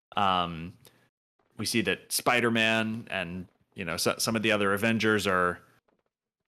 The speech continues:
are noticing, um, all of this. We, we, we see some of the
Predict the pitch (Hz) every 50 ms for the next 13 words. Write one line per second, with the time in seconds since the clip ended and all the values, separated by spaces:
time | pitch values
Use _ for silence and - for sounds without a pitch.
0 | _ _ _ _ _ _ _ _ _ _ _ _ _ _ _ 104 104 98 101 113
1 | 120 127 127 120 117 104 - - 113 101 92 90 90 92 92 92 104 - _ _
2 | - 95 92 90 87 87 87 85 85 85 87 92 95 - _ _ _ _ _ _
3 | _ _ - 101 104 101 98 95 92 95 107 104 98 95 95 - - - - 92
4 | 101 98 95 - 101 110 107 - - 110 95 - 117 107 98 - 107 95 95 87
5 | 92 90 87 90 92